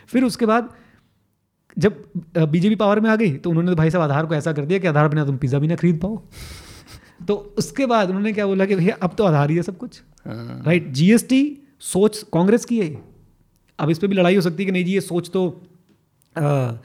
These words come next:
Speaker 1: बीजेपी की है, लेकिन मेरे हिसाब से जो मेरी नॉलेज बोलती है, ये पी चिदम्बरम साहब की सोच है, ये कहीं ना कहीं मनमोहन सिंह साहब की सोच है। With all due respect यार, मैं किसी पॉलिटिकल पार्टी से एफिलिएशन नहीं रखता हूँ। Again, ना किसी से अंधी नफरत, ना किसी से अंधा प्यार। जो बात है वो बोलो।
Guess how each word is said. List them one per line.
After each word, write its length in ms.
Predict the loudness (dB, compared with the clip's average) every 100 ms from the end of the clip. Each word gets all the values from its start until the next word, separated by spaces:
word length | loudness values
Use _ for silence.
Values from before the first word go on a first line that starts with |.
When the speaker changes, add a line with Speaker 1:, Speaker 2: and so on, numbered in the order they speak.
| -20 -6
Speaker 1:
बीजेपी 320 | 0 2 2 2
की 100 | 0
है, 60 |
लेकिन 180 | 0 0
मेरे 260 | 4 4 4
हिसाब 220 | 2 0
से 100 | 0
जो 100 | 0
मेरी 240 | 2 2
नॉलेज 260 | 2 2 0
बोलती 320 | -2 -4 -2
है, 60 | 0
ये 160 | 0
पी 180 | 0 -4
चिदम्बरम 400 | -2 -2 0 0
साहब 200 | -2 -4
की 100 | -6
सोच 280 | -6 -4 -2
है, 160 | -4 -4 -20 -2
ये 220 | 2 4
कहीं 240 | 2 2 2
ना 80 | 2
कहीं 160 | 2
मनमोहन 380 | 4 4 4 4
सिंह 180 | 2 -2
साहब 200 | -4 -6
की 100 | -6
सोच 260 | -6 -2
है। 140 | -2 -4 -10 -8 -6
With 140 | -4 2
all 200 | 4 4
due 120 | 2
respect 320 | 0 -2 -2
यार, 120 | -2 0
मैं 160 | 0
किसी 180 | 0 -4
पॉलिटिकल 400 | -4 -4 -2 -2
पार्टी 240 | -4 -4
से 100 | -4
एफिलिएशन 460 | -4 -2 -2 0 0
नहीं 260 | 2 4 4
रखता 240 | 2 0
हूँ। 180 | 2 0 -4 -20 _ 0
Again, 200 | 4 4 2 -4 -6 0
ना 100 | 2
किसी 220 | 2 0
से 80 | 2
अंधी 160 | 2
नफरत, 340 | 2 2 0 2
ना 140 | 0
किसी 160 | -2 -4
से 60 |
अंधा 200 | -2 -2
प्यार। 320 | -4 -6 -12 -14 _ _ -6
जो 80 |
बात 220 | 0 0 0
है 60 |
वो 60 | 0
बोलो। 400 | 2 2 2